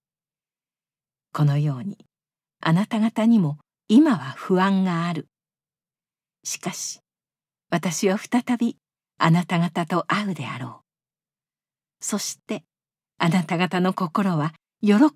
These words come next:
びに満たされるであろう。その喜びをあなた方から取り去る者はいない。その日には、あなた方が私に問うことは何もないであろう。よくよ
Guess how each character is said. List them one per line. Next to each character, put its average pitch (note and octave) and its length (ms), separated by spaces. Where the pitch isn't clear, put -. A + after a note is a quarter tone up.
び C4 120
に B3+ 100
満 A3 140
た B3+ 160
さ C#4 140
れ C4 120
る G#3 100
で - 140
あ B3 100
ろ - 260
う。 - 40
そ A#3+ 180
の C4+ 180
喜 B3 100
び A#3 200
を A#3 140
あ E3+ 140
な G3+ 140
た A#3 120
方 A#3 220
か - 120
ら A3 100
取 A3 240
り - 20
去 C4 200
る A3+ 100
者 D3+ 260
は B2+ 120
い C3 160
な D#3+ 180
い。 E3 120
そ E3 200
の E3 100
日 F3+ 180
に E3 120
は、 - 180
あ G3 100
な A#3 140
た A#3+ 120
方 A#3 260
が A3+ 140
私 B3 460
に A#3+ 80
問 C4 220
う F#3+ 40
こ D#3+ 160
と E3 160
は C#3+ 160
何 A3 340
も B3+ 160
な G3+ 180
い B3 80
で D3 120
あ B2+ 140
ろ - 260
う。 F3 40
よ D#3 80
く F3 160
よ D#3+ 100